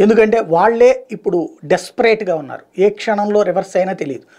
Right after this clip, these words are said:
వీళ్ళు ఏమనుకుంటున్నారు, అమెరికా, యూరప్ దేశాలు వాళ్ళని రెచ్చగొట్టి రెచ్చగొట్టి వాళ్ళ దగ్గర ఉన్న ఆయుధాలని ఖాళీ చేయించేస్తున్నాం, అప్పుడు అణ్వాయుధాలు ఒక్కటే ఉంటాయి,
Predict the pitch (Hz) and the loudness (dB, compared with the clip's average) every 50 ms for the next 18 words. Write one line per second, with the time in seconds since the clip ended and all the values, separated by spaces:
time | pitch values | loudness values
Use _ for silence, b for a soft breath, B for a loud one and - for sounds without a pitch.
0 | b b b b b b b b b 165 208 233 233 233 240 233 226 233 220 233 | b b b b b b b b b 0 2 2 4 4 4 4 4 0 -2 -4
1 | 214 208 208 202 190 185 202 208 - 214 208 202 190 190 196 170 160 190 185 180 | -2 0 2 2 2 0 0 -2 0 0 2 2 2 2 0 -2 0 -2 -2 0
2 | - 202 180 175 175 180 190 - - 180 180 180 175 165 170 170 165 - 208 202 | 0 0 0 0 -2 -4 -4 -6 -6 -4 0 0 0 2 0 -2 -2 -2 0 0
3 | 208 208 - 202 190 190 - 190 185 185 226 202 180 175 175 170 - 202 190 190 | 0 0 0 -4 -4 -4 -4 -8 -6 -4 -4 -2 -2 -2 -2 0 -2 -2 -2 -4
4 | 170 - - 165 165 190 208 185 208 196 202 196 196 190 - 175 170 185 185 180 | -8 -8 -4 -2 0 2 2 4 2 2 2 -2 -6 -6 -6 -4 -4 -2 -2 -2
5 | 170 185 180 175 165 - 165 165 - - - 226 285 b b b b b b b | -4 -4 -4 -4 -4 -4 -4 -6 -6 -10 -10 -10 -10 b b b b b b b
6 | b b b - 233 220 - - - - 185 196 220 233 240 233 233 214 233 220 | b b b -2 0 2 4 2 2 2 2 0 2 4 4 4 4 4 4 2
7 | 208 190 196 - 196 220 208 202 190 180 240 247 - | 2 2 0 -2 -4 -2 -2 -2 -2 -2 -2 -4 -4